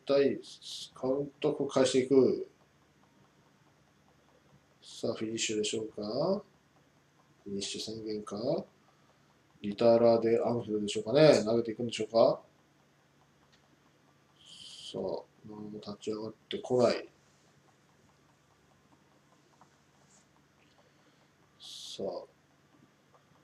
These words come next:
首をかき切って、おっと、ここ脇固めからの、ラマヒストロですね。うん、これ、これで三つか。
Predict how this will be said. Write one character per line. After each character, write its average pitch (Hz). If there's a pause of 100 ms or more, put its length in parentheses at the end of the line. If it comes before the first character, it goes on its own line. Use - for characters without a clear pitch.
(1040)
首 101
を 110
か -
き -
切 -
っ -
て、 - (1500)
お 139
っ 156
と、 165
こ 156
こ 160
脇 147
固 170
め 139 (720)
か 135
ら 165
の、 175 (1500)
ラ 143
マ 165
ヒ -
ス -
ト 165
ロ 143
で 131
す -
ね。 160 (1600)
う 151
ん、 180 (140)
こ 170
れ、 175 (920)
こ -
れ 208
で -
三 196
つ 196
か。 -